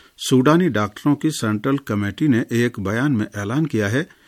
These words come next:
کہ ملک میں فوجی بغاوت کے خلاف ہونے والے عوامی مظاہروں میں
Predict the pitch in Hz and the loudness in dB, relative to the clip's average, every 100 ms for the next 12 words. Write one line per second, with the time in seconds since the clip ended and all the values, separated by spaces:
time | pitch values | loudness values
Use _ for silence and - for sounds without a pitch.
0 | _ - 135 127 165 135 143 165 117 123 | _ -2 2 4 4 2 -2 -2 -2 2
1 | 127 92 92 117 147 - 139 117 113 139 | 0 0 -2 -2 -2 -2 -4 -2 -2 -2
2 | - 135 135 98 104 151 113 101 104 131 | -2 0 2 0 -2 -4 -4 -4 0 2
3 | 139 120 101 95 104 127 143 | 2 0 -4 -2 0 2 2